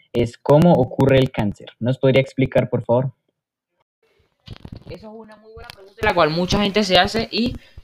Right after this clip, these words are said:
Speaker 2: que a veces es complicado responder. Pero yo sí tengo la respuesta, ya que soy un experto. La respuesta que te podría dar es que en la célula, una, hay una célula la cual tiene un A D N con error, o llamado científicamente un oncogen.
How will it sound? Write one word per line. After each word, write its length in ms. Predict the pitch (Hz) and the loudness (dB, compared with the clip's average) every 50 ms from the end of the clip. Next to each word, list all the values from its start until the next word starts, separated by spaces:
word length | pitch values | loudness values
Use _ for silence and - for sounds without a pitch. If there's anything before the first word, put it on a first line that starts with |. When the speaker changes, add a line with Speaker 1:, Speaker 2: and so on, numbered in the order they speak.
| _ _ - _ _ _ _ | _ _ -20 _ _ _ _
Speaker 2:
que 400 | - - 180 175 165 151 160 - - | 2 4 6 6 6 6 4 2 2
a 100 | - 170 | 2 2
veces 260 | 160 151 151 165 165 | 2 4 2 2 0
es 60 | 165 - | 2 4
complicado 460 | 180 180 165 165 156 - 147 143 147 | 4 2 4 2 2 4 4 4 4
responder. 520 | 151 156 - - 175 180 180 - - 113 _ _ _ _ _ _ _ _ | 4 2 2 2 2 4 4 2 0 -2 _ _ _ _ _ _ _ _
Pero 200 | - 175 180 175 170 | -2 -2 -2 -2 -2
yo 200 | 165 208 226 226 | -2 -2 -4 -4
sí 140 | 220 214 | -4 -6
tengo 180 | 165 180 175 175 | -8 -8 -8 -4
la 80 | 175 170 | -4 -4
respuesta, 460 | 160 156 156 - 170 185 190 214 214 | -6 -6 -10 -12 -12 -12 -12 -14 -14
ya 100 | 196 175 | -14 -14
que 140 | - 156 143 | -16 -16 -16
soy 160 | - - 131 | -12 -12 -10
un 100 | 131 123 | -10 -10
experto. 420 | 123 - - - 101 - _ - _ _ _ _ _ _ _ _ _ - - - - - - - _ _ - | -12 -10 -8 -8 -8 -8 _ -20 _ _ _ _ _ _ _ _ _ -20 -20 -20 -20 -20 -20 -20 _ _ -2
La 140 | - 170 170 | 0 2 4
respuesta 420 | 175 185 175 208 220 254 262 330 | 4 4 4 4 4 4 4 2
que 80 | 294 294 | 0 2
te 100 | 240 226 | 0 2
podría 420 | 185 180 180 170 160 160 160 170 | 4 4 4 6 6 6 4 4
dar 320 | 180 165 160 - - - - | 4 4 2 0 -2 -6 -4
es 180 | - 170 160 - | -6 -6 -6 -6
que 220 | - 190 208 - - - _ _ _ _ _ - | -6 -6 -6 -8 -10 -20 _ _ _ _ _ 0
en 280 | 156 175 180 165 160 160 | 2 4 6 6 6 6
la 120 | 160 151 | 4 4
célula, 420 | - 185 190 208 226 254 285 285 - - - _ | 4 4 4 4 4 2 0 -2 -6 -14 -18 _
una, 220 | - 165 175 185 175 | -8 -8 -6 -4 -4
hay 160 | - 175 175 | -4 -4 -4
una 100 | 180 208 | -4 -4
célula 380 | 226 - 247 226 214 214 226 196 | -4 -6 -4 -6 -6 -6 -6 -6
la 120 | 185 185 | -4 -4
cual 160 | 175 - 165 160 | -2 -2 -4 -4
tiene 320 | 160 160 160 165 175 - _ | -4 -8 -8 -8 -10 -10 _
un 180 | - 170 170 180 | -12 -10 -6 -4
A 80 | 180 | -4
D 80 | 185 190 | -2 -2
N 160 | 175 170 175 | -4 -4 -6
con 160 | - - 202 | -6 -6 -4
error, 340 | 185 165 151 170 196 220 254 _ _ _ _ _ _ | -2 -2 0 0 0 0 -2 _ _ _ _ _ _
o 340 | - 180 220 247 269 262 - | 4 6 6 6 6 4 2
llamado 320 | 185 180 170 170 160 170 | 2 2 2 2 0 0
científicamente 800 | 170 208 190 170 170 175 202 202 208 190 196 214 220 - 240 185 | -2 -4 -4 -4 -4 -4 -2 -2 0 0 0 -2 -2 -2 -2 -2
un 180 | 190 180 180 - | -2 -4 -6 -6
oncogen. 560 | - 180 190 175 - 160 160 156 143 117 107 | -4 -4 -4 -2 -4 -4 -4 -4 -4 -6 -6